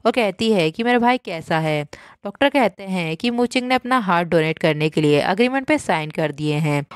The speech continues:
ऑपरेशन के बाद उन्हें अंतिम संस्कार के लिए ले जाया जाएगा, आपने बहुत देरी कर दी है। क्वीन कहती है कि ये नहीं हो सकता। तभी वहाँ उसे उसका भाई दिखता है,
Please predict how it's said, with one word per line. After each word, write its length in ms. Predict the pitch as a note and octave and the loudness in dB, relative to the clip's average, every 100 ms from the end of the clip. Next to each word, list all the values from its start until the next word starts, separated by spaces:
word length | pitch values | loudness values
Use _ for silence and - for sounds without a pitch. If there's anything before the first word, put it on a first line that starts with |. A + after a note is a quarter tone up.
| - | -2
ऑपरेशन 440 | G3 G#3+ G#3+ C4+ | 0 2 0 0
के 120 | C4 C4+ | 0 0
बाद 280 | A3+ A3+ | 0 0
उन्हें 180 | A#3 A#3+ - | -2 -2 -4
अंतिम 300 | F#3 A#3 G#3+ | -4 -4 -2
संस्कार 420 | G#3+ G3+ G#3 G3+ | -4 0 0 0
के 140 | G#3+ | -4
लिए 140 | G#3 A3+ | -4 0
ले 180 | G3 | 0
जाया 240 | D#3+ D#3+ E3+ | 0 0 0
जाएगा, 540 | D#3+ D3+ C#3+ D3 C#3+ - - | 0 -2 0 -2 -4 -8 -4
आपने 260 | G#3 C4 C#4+ | -4 -2 0
बहुत 160 | - | 0
देरी 300 | F#3 E3+ E3 | 2 0 0
कर 220 | D#3+ E3 | 0 0
दी 200 | D#3 D#3+ | 0 -2
है। 300 | E3+ D3 D3+ _ _ _ | -2 -2 -6 _ _ _
क्वीन 160 | B3+ E4 | -4 0
कहती 420 | E4 A#3+ F#3 G#3+ | 2 2 2 4
है 180 | F#3+ F3 | 4 2
कि 120 | A3+ | 2
ये 140 | B3+ | 2
नहीं 260 | B3 F3 E3+ | 4 2 4
हो 140 | D#3+ | 2
सकता। 480 | D#3 E3 - E3+ D#3 - - - - | 2 0 -2 -8 -8 -12 -20 -18 -10
तभी 200 | G#3+ C4+ | -6 -2
वहाँ 200 | D4 D4 | 0 0
उसे 240 | C#4 D4 | 0 -2
उसका 240 | C#4 - C#4 | -4 -2 -2
भाई 340 | F3 D#3+ E3 | 0 -2 -2
दिखता 320 | D3+ - - | -6 -10 -14
है, 320 | D#3+ D#3+ D#3 | -8 -6 -6